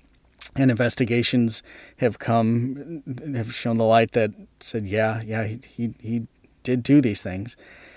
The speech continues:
And so now he's being forced to resign in disgrace. Now, my knee jerk to that is thinking, "Well, great, you know, the guy's a piece of garbage, another one of these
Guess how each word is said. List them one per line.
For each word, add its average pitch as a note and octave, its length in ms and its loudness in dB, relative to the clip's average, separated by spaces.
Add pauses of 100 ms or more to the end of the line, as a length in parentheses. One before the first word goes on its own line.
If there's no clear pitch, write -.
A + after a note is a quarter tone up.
(300)
And G#2 160 -2
so B2+ 120 2
now A2+ 200 4
he's A2 160 -2
being A2+ 280 -2
forced G#2 460 -4
to G#2+ 380 -4
resign G2+ 800 -2
in G2+ 160 -6
disgrace. - 680 -6 (680)
Now, A2 160 -2
my G2 140 -4
knee D3 200 8
jerk B2 480 4 (120)
to A#2+ 100 0
that G2+ 260 0
is G2+ 200 -6
thinking, G#2+ 340 -6
"Well, F#2+ 220 -4
great, G2+ 340 -6
you A2+ 60 -6
know, F#2+ 80 -8
the G2 80 -8
guy's G#2+ 240 -6
a G#2 40 -10
piece - 280 -8
of F#2+ 80 -8
garbage, A#2+ 400 2
another A#2 240 2
one A#2 160 0
of A2 80 -2
these A2 160 -4